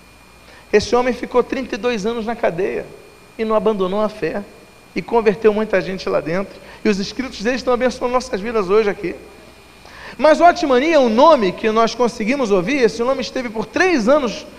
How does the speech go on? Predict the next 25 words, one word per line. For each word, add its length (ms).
três 260
vezes 160
na 100
Inglaterra, 640
para 140
conseguir 500
apoio 460
das 160
igrejas, 600
para 140
a 60
obra 280
missionária 480
na 120
China. 280
Não 160
conseguiu, 500
ninguém 260
deu 140
crédito. 460
E 80
Deus 340
o 60
usou 260
ali. 300